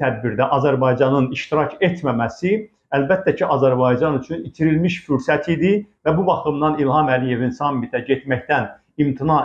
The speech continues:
etməsini səhv hesab edirəm. Çünki hətta o, e, Paşinyanla danışıqlarda iştirak etmədən də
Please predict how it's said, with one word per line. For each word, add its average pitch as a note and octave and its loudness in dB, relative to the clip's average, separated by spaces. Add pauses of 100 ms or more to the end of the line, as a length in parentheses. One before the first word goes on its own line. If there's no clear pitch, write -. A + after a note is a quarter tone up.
(100)
etməsini E3 -2 (180)
səhv - 0
hesab G#2 -4
edirəm. G#2 -10
Çünki C4 2 (420)
hətta E3 0 (440)
o, F3 2
e, A#2+ 0
Paşinyanla F#3 2 (480)
danışıqlarda F3 2
iştirak - -4 (100)
etmədən C3 0
də A2+ -2